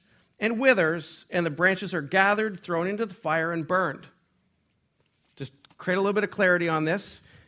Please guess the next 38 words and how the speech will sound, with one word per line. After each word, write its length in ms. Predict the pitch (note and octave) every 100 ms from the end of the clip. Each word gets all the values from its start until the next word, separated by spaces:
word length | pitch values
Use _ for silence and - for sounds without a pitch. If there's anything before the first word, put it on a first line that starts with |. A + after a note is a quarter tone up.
| -
You 120 | D#3+ F#3
know, 260 | F#3+ G3+
after 320 | G3+ F#3+ G#3
the 100 | G3+
winter, 640 | F3 F#3 G3+ A3+ A3+ G3 F3+
all 140 | D#3+
the 80 | E3
snow's 480 | C#3+ - F#3+ G#3+ G3
gone, 420 | G3 G3+ G#3+ G3
praying 420 | - - C#3+ D#3 D#3
for 160 | D#3
all 100 | D#3
the 60 | D3+
snow 260 | - E3
to 60 | D#3
be 100 | D3+
gone. 380 | D3+ D#3 D#3+ D#3+ - - -
But, 180 | F#3+ G#3+
you 100 | G#3
know, 200 | G#3+ A3+
in 80 | A3+
the 80 |
springtime, 840 | - - C#4+ C#4+ C4+ A#3+ A3 G3+ F#3+
it 140 | G#3
is 480 | G#3+ G3+ - - - _ _ -
all 180 | G3 B3+
the 80 | B3
branches 600 | G3 B3+ C#4+ C4+ B3+ G#3
that 120 | B3+
you 140 | B3
find 500 | G3+ A#3 A#3 A#3 A3+
in 80 | A3
the 100 | A3
yard. 400 | A3 A3+ G#3 D#3+
What 100 | F#3+
do 80 | G#3
you 120 | A3+
do? 380 | G3 B3+ G3+